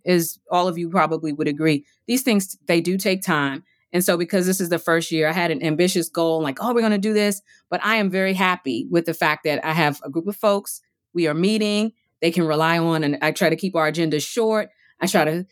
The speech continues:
bribe them with gifts. <laughs> But I say all that to say that something I'm happy I finally feel like I have a group of people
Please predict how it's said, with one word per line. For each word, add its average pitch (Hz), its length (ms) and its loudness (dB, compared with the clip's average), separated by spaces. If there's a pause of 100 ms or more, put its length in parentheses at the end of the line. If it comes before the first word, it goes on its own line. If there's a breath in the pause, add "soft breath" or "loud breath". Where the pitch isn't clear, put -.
(240)
bribe 185 240 2
them 196 120 0
with 180 180 -2
gifts. 262 580 0
<laughs> - 500 -4
But 208 300 0
I 202 100 0
say 233 200 0
all 202 160 0
that 175 180 -2
to 180 60 -4
say 180 220 0
that 165 240 0
something 180 380 0
I'm 160 120 2
happy 151 300 0
I 143 100 0
finally 160 520 0
feel 151 180 0
like 143 220 2
I 143 80 -8
have 139 300 2
a 139 60 -4
group 143 220 -4
of 143 140 -10
people 135 440 0